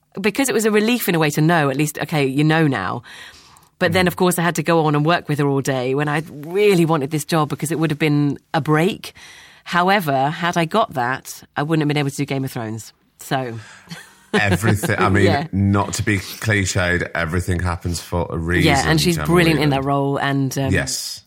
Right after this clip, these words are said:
Speaker 1: it's, it, it all works out for the best and the best people. But, uh, it's a lesson, isn't it? And just going, "Well,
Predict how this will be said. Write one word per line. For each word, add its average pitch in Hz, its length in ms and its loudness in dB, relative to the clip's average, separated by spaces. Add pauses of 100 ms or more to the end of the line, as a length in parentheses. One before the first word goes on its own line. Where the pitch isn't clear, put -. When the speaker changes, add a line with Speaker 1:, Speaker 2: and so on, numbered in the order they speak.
(120)
Speaker 1:
it's, - 420 -8
it, 143 240 -2
it 135 160 -2
all 156 180 2
works 143 280 -2
out 135 160 -2
for - 80 -6
the 139 80 -2
best 131 340 -8
and 127 140 -6
the 120 60 -10
best 120 220 -12
people. 127 340 -8
But, - 240 -10
uh, 127 180 -4 (640)
it's - 180 -6
a 156 40 2
lesson, 151 300 -2
isn't 147 180 0
it? 131 60 -2
And 120 80 -6
just 135 160 -6
going, 139 220 -2
"Well, 185 260 0